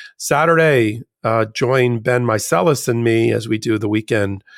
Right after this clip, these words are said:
wrap up for Legal A F. And then, of course, along the way, we've been, for those that don't have the stamina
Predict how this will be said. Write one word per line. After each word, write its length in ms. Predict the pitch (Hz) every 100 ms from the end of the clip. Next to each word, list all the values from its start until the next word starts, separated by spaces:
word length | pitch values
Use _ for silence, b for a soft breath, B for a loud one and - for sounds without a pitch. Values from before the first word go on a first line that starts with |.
| B B
wrap 280 | - 143 143
up 160 | 120 -
for 160 | -
Legal 340 | 110 104 104 117 -
A 220 | 98 107
F. 180 | 120 139
And 100 | 151
then, 80 |
of 80 | 165
course, 220 | 190 190
along 320 | 170 160 170 160
the 100 | 139
way, 260 | 160 160
we've 240 | 131 127 123
been, 300 | 127 120 110 B B B B _
for 80 | 131
those 260 | 135 139
that 140 | 123 -
don't 220 | 131 135
have 340 | 127 135 131
the 160 | 120 117
stamina 680 | - - 143 170 123 95